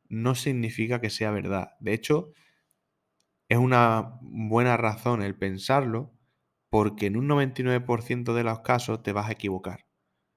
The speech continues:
Y eso va a ser positivo, porque generalmente solemos proyectar cosas negativas al futuro, ¿vale? Y además las cosas no van a ser como tú piensas. Nosotros también solemos exagerar mucho en nuestra mente. Y luego cuando ocurren dices, "Ah, no era pa' tanto, o ha pasado, ¿verdad?".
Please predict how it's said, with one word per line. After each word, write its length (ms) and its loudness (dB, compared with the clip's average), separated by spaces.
Y 100 -2
eso 180 -2
va 60 2
a 40 -4
ser 180 -2
positivo, 480 -2
porque 180 -12
generalmente 460 -4
solemos 260 -2
proyectar 560 -2
cosas 260 -6
negativas 420 -2
al 80 -4
futuro, 400 -8
¿vale? 300 -6
Y 120 4
además 300 6
las 140 2
cosas 280 0
no 100 0
van 100 0
a 40 0
ser 140 -4
como 220 -4
tú 160 -8
piensas. 380 -4
Nosotros 260 -8
también 240 0
solemos 400 0
exagerar 320 -2
mucho 280 -4
en 40 -2
nuestra 220 -4
mente. 380 -4
Y 120 -6
luego 180 2
cuando 200 0
ocurren 280 0
dices, 200 -2
"Ah, 360 0
no 100 -4
era 120 2
pa' 100 -4
tanto, 400 -4
o 160 -2
ha 80 2
pasado, 300 0
¿verdad?". 300 -2